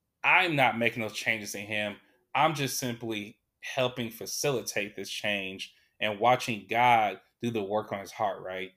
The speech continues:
You know, uh, 'cause a lot of us, we want to change people's hearts. We want to fix people's hearts,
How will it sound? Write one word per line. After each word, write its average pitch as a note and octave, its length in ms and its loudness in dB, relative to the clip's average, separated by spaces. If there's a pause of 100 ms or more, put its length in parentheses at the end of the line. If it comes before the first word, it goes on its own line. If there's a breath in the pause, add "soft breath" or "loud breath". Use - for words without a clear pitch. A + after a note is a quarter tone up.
(300)
You A2+ 100 0
know, G#2+ 80 2
uh, A#2 200 -2
'cause B2 160 -6
a A#2 60 4
lot D3 240 8
of C#3 80 -2
us, B2+ 180 2
we C#3+ 60 -4
want C#3 220 -2
to A2 100 -4
change C3+ 640 -2
people's A#2 340 -8
hearts. - 400 -6 (280 soft breath)
We A#2+ 60 -4
want C3 200 2
to A2+ 100 -4
fix - 420 -6
people's A#2 440 -8
hearts, G2 460 -2